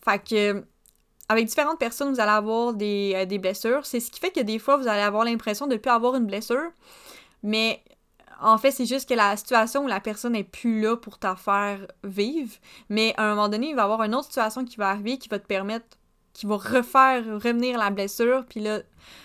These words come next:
c'est exactement ce que je vis en ce moment, une blessure qui refait surface, qui était moins importante.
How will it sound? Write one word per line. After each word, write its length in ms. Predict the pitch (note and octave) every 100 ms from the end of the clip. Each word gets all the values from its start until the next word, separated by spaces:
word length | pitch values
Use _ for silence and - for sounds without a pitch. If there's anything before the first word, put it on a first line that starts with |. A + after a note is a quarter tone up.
| - _ _
c'est 160 | - A3
exactement 400 | A3 A#3 A#3 A#3
ce 80 | -
que 100 | G#3+
je 100 | G3
vis 120 | A3+
en 80 | A3
ce 120 | G#3+
moment, 360 | G3+ G#3 B3+
une 120 | A#3+ G3+
blessure 300 | G3+ A3+ A3
qui 200 | - G#3
refait 260 | G#3 A3
surface, 460 | G#3+ G3+ G#3 A3+ A#3+
qui 80 | A3+
était 220 | G#3 G#3
moins 380 | G#3 G#3 B3+ D#4+
importante. 760 | A#3+ G#3+ - A#3 B3+ D#4+ -